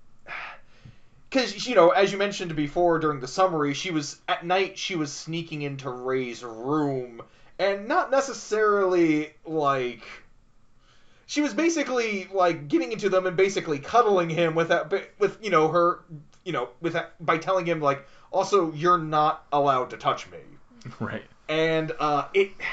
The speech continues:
Speaker 1: it almost feels like she s-, seeing, uh,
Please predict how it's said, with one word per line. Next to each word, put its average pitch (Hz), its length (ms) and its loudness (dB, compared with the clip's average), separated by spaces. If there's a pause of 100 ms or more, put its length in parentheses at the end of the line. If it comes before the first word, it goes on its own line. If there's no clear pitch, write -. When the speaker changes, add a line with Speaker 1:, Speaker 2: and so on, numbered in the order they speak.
(520)
Speaker 1:
it 196 220 0
almost 294 420 2
feels 226 320 2
like 208 140 4
she 170 340 -8 (160)
s-, - 200 -16 (160)
seeing, 170 520 -4
uh, - 140 4